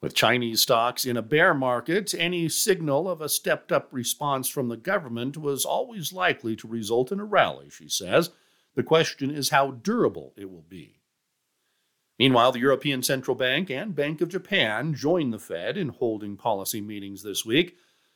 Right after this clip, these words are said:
Michelle says the European Central Bank is likely to raise its benchmark rate by another quarter point,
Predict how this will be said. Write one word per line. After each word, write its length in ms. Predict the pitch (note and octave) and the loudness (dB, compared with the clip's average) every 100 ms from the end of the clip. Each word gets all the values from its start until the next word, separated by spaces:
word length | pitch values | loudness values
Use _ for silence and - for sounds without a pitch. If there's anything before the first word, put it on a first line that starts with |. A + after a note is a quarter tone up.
| _ | _
Michelle 340 | G#2 - G#2+ A2 | -2 4 4 4
says 340 | B2 A#2+ B2+ | 2 2 0
the 100 | A#2 | -4
European 460 | A2+ B2 A#2+ B2 A2+ | 0 0 0 -2 0
Central 340 | C#3+ C#3 A#2+ | 0 0 -2
Bank 340 | B2 B2 C3+ | 0 0 0
is 200 | D3 D3+ | -4 -2
likely 400 | C3+ B2+ D#3+ C3+ - | 4 4 4 -4 -4
to 120 | C#3 | -2
raise 340 | A#2+ A#2+ A#2 | 0 0 0
its 160 | C#3 - | -4 -2
benchmark 580 | - B2 A2 A#2+ A2+ A2 | 0 0 0 0 0 0
rate 260 | A2+ C3 F3 | -2 -2 0
by 140 | G3 | -6
another 260 | G3 F#3 F#3+ | -4 -6 -6
quarter 320 | - F3 F#3 | 0 0 0
point, 440 | F#3 C#3+ B2 B2 | 0 2 4 2